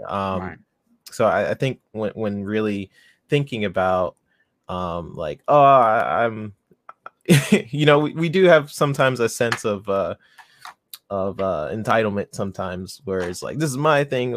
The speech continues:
Speaker 1: which it is. When, if you buy it, it is yours. Um, but at the same time, these are people who are very passionate about their projects. And, uh, I think it's important to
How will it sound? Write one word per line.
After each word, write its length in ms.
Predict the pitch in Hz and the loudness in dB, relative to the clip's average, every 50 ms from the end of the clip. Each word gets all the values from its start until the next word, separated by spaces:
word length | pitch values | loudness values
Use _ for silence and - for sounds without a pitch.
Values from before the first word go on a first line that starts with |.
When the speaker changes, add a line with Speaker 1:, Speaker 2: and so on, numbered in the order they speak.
| 120 117 | -2 0
Speaker 1:
which 160 | 160 208 208 - | 0 0 0 2
it 100 | 214 190 | 4 4
is. 160 | 175 190 - | 4 4 4
When, 160 | 170 147 143 - | 2 -4 -4 -4
if 120 | 156 147 | -6 -6
you 100 | 170 175 | -4 0
buy 240 | 139 127 123 127 135 | 4 6 6 6 6
it, 100 | 131 123 | 4 2
it 60 | 123 | 0
is 120 | 131 123 120 | -2 -2 -2
yours. 320 | 110 104 107 107 - _ _ _ _ _ _ _ _ _ _ _ _ - | -4 -4 -4 -4 -8 _ _ _ _ _ _ _ _ _ _ _ _ -2
Um, 400 | 113 113 110 104 104 98 98 - _ _ _ _ _ _ - 104 | 0 2 2 2 0 0 -4 -8 _ _ _ _ _ _ -8 0
but 360 | - 123 110 107 107 101 _ _ _ _ - | 2 6 6 6 6 4 _ _ _ _ -6
at 120 | 117 120 | -6 -4
the 80 | - 120 | -4 -2
same 240 | - 147 127 123 110 | 0 0 0 0 -2
time, 340 | - - 101 104 101 98 | -2 -2 -2 0 -2 -2
these 180 | 104 113 123 120 | -2 -2 -2 0
are 100 | 127 123 | -2 -2
people 540 | 123 - 117 107 - 113 110 104 107 107 _ - | -2 -4 -8 -6 -4 -4 -2 -2 -4 -6 _ -10
who 500 | 110 104 98 95 95 95 95 92 98 98 - | -8 -6 -4 -4 -2 -2 -4 -4 -6 -8 -6
are 140 | 71 90 90 | -6 -4 -4
very 280 | 87 110 127 151 147 131 | -2 0 0 2 2 0
passionate 480 | - 110 95 95 - - 101 92 82 | 0 0 -2 -2 -4 -8 -8 -8 -6
about 220 | 78 98 78 - - | -6 -6 -6 -8 -10
their 100 | 95 92 | -14 -12
projects. 800 | _ - 101 92 90 82 90 87 90 85 - - - - - - | _ -2 -2 0 0 -2 -6 -8 -10 -10 -10 -12 -14 -14 -14 -12
And, 360 | - 85 90 87 87 87 87 90 | -12 -10 -8 -8 -8 -10 -10 -10
uh, 340 | 92 90 87 92 85 92 98 _ _ _ _ _ _ _ - - | -8 -8 -6 -6 -8 -8 -10 _ _ _ _ _ _ _ -14 -10
I 40 | 104 | -4
think 200 | 92 120 107 98 | -4 -4 -2 -2
it's 180 | 101 - - | -6 -6 -6
important 440 | 101 95 92 - 110 82 - 95 90 - | -8 -8 -6 -6 -6 -6 -6 -10 -12 -10
to 360 | - 95 90 87 80 80 | -8 -8 -8 -8 -8 -12